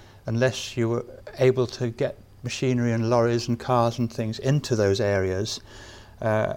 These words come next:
and, and then bring out any products that, that you produce to sell all over the world or, or in other places. So, so our, our ability to travel so much more easily with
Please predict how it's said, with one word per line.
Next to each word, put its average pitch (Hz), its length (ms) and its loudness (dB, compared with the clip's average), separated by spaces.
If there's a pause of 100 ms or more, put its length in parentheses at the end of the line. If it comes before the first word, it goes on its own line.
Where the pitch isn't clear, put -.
(360)
and, 120 180 -2
and 113 160 -2
then 113 440 0 (100)
bring 123 280 4
out 113 260 2
any 117 160 2
products 117 640 0
that, - 280 -4 (440)
that - 160 0
you 113 120 0
produce 110 520 -2
to - 140 -6
sell 113 460 2 (760)
all 120 140 4
over 110 200 6
the 113 80 2
world 120 320 6
or, 110 260 0
or 113 100 -2
in 120 120 -2
other 113 160 2
places. 117 500 0
So, - 240 -6
so 120 220 -6 (680)
our, 123 140 4
our 123 220 4
ability 135 440 4
to - 100 -8
travel 127 420 4
so - 200 -2
much 117 240 -4
more 117 140 2
easily 127 360 0
with - 400 -6